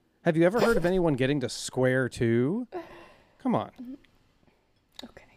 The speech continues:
Speaker 1: Um, grassroots racing as next week's topic. Uh, you know what? I have been wanting to talk about motorcycle chariot racing, um,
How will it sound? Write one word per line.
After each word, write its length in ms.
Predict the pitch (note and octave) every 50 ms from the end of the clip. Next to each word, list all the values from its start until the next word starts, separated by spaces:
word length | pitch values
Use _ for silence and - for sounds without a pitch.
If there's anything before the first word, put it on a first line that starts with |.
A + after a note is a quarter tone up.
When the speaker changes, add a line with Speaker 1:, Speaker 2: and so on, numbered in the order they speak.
| _ -
Speaker 1:
Um, 600 | G3+ C3 C3 C3 C3 C3 C3 B2+ B2+ B2+ C3 - - _ _ _ - - _ _ _ _ - A#2+
grassroots 760 | A2+ C3 D3 D#3 F3 - - D3 D3+ E3+ D#3 - - - C3+
racing 540 | B2 D3 D#3 D3 - - D3+ C#3 C3 B2+ B2
as 180 | C3+ B2+ G#2+ A#2+
next 240 | B2+ C3 - - -
week's 220 | B2+ A#2+ - - -
topic. 560 | - A#2 A#2 A#2 - A#2+ A#2 - - - - _ _ _ _ _ _ _ _ _ _
Uh, 460 | - - A#2+ B2 B2 B2 A#2+ B2 B2 - -
you 100 | D3+ F#3
know 100 | A3 A#3
what? 160 | B3 C4+ B3 -
I 160 | D#3 F#3 A#3+
have 180 | A#3 B3 B3+
been 220 | G#3+ G#3 F3+ D#3 C#3
wanting 320 | C#3 D3 C#3 - E3+ D#3+
to 100 | - C#3+
talk 320 | - - C#3 C3 C3 B2+ -
about 300 | C3 A2+ A#2+ A2+ A#2 A#2+
motorcycle 520 | A2 A#2 B2+ D3+ D#3 - F#3 E3+ - F#3
chariot 440 | - - - C#3 A#2 A#2 A#2 A#2+ -
racing, 500 | A#2 G#2+ G#2+ G#2+ - A2 A2 B2+ D#3 - _ _ _ _ _ _ _ _ _ _ _ _ -
um, 880 | - A#2 A2 A2 A2 G#2+ G#2+ G#2+ G#2+ A2 A2 G#2+ A2 G#2+ A2 G#2+ G2+